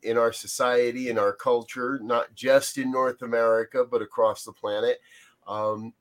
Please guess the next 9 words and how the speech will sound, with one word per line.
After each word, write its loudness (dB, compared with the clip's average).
and 2
if -2
we -2
look -2
at 6
it -2
in -2
just 4
the, 4